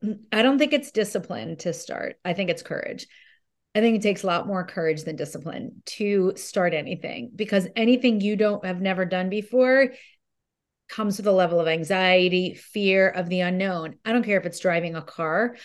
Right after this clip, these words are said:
I don't care if it's meeting a new friend. It takes a lot of courage to start anything that you haven't done before.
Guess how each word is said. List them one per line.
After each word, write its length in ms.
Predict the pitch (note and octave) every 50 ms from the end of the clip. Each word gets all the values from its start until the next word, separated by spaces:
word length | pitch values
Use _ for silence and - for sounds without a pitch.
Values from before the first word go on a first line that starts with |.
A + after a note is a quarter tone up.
| - - - _ _
I 160 | - G3+ G3 G3
don't 240 | G3+ G3 F#3 F#3
care 540 | F3 - - F#3+ F#3 F3+ F3 E3+ E3+ E3+ - -
if 300 | E3+ F3+ F3 E3+ E3+ F3
it's 240 | F3 E3+ E3+ -
meeting 300 | E3+ E3 E3 E3 E3+ E3
a 40 | E3
new 140 | E3 E3 D#3+
friend. 480 | D#3 - E3 D#3+ E3 E3+ F3+ G3+ G#3 - - - - _ _ -
It 100 | A3 A3
takes 260 | - C4 A#3+ A#3+ -
a 120 | A3 G3+
lot 200 | G3 F#3+ F3+ F3+
of 160 | F#3 F3+ F3+
courage 460 | F3+ - - F#3 F3+ F3 E3+ E3+ - -
to 100 | - F#3+
start 400 | F3+ - - - F3 E3+ E3+ E3+
anything 380 | - G3 G3 A3+ A#3+ B3+ C4 A#3+
that 100 | A3 -
you 80 | F3+ F3+
haven't 240 | E3+ D#3+ E3 E3
done 180 | D3 D3+ D3+ D#3
before. 480 | D3 - F3 - - - - A#2 D#3